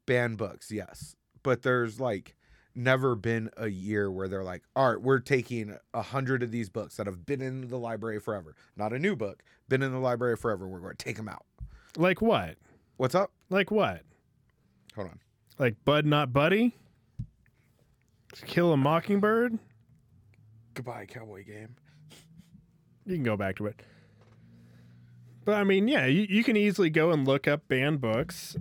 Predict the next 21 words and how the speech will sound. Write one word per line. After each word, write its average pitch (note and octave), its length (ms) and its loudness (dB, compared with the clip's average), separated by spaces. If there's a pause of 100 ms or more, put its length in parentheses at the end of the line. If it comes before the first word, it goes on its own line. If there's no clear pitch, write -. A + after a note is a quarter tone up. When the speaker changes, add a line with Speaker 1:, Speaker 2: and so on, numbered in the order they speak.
Speaker 2:
and, B2 400 0
you A#2 80 0
know, A#2 80 -2
you're A#2 160 -2
like, A#2+ 260 -2
"Oh, A#3+ 220 2
wow, D3 380 2
that, C3+ 200 0
that, D#3 240 -4
that's D3+ 220 -2
banned," B2+ 360 2
and C3+ 220 2
I C3 120 2
would B2+ 120 0
never B2 340 4
read D#3 280 4
it. - 360 -10 (920)
'Cause E3 160 2
here's C#4 220 4
the C4+ 100 2
thing. E3 380 0